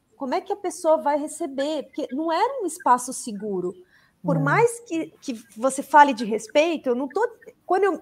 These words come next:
Speaker 1: eu exponho, eu expresso a minha opinião, eu não tô desrespeitando, mas nem sempre é, é bem recebido. Faz sentido isso?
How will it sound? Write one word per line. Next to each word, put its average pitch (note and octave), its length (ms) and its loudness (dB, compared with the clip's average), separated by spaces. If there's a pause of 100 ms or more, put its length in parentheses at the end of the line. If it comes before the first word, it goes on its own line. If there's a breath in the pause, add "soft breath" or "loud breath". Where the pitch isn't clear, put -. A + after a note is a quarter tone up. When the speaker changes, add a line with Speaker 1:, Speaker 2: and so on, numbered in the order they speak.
(100)
Speaker 1:
eu C4 260 4
exponho, D4 540 4
eu G#3+ 60 6
expresso B3+ 560 2
a A3 60 -4
minha G#3 160 -4
opinião, G#3+ 380 -6
eu F4 60 -6
não D#4+ 180 -8
tô D5 160 6
desrespeitando, C4+ 800 2 (520 soft breath)
mas B3+ 240 0
nem C#4 180 -4
sempre F4 580 0 (720)
é, A#3 600 0
é C4 40 0
bem C4 180 2
recebido. C4+ 920 -2
Faz D4 240 2
sentido B3+ 520 -6
isso? G#3 460 -6